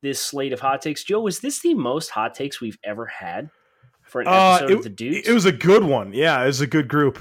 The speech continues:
Speaker 2: of takes.
Speaker 1: Yeah, I mean, it was potent. And, uh, for yet another week, we are sitting in, inside the iTunes top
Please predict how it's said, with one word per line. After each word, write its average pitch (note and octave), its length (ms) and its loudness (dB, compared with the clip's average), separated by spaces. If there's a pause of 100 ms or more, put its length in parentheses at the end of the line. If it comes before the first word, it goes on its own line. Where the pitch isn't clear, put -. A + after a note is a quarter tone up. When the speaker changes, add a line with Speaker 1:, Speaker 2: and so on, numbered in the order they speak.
(220)
Speaker 2:
of B2 120 -10
takes. A#2+ 480 -6 (880)
Speaker 1:
Yeah, A#2+ 100 -6
I G#2+ 40 -6
mean, B2+ 200 -6
it C#3+ 60 -4
was D#3+ 140 -6
potent. D#3 520 -4
And, A#2+ 340 -6
uh, A2+ 240 -2
for B2 540 -8
yet C#3 480 -4
another C#3 360 -2
week, A2+ 460 -10 (480)
we B2 160 -4
are A#2 120 -2
sitting C3+ 300 -6
in, A#2+ 220 -6 (160)
inside D3 560 -4
the A#2 220 -10
iTunes A2+ 800 -6 (480)
top - 320 -8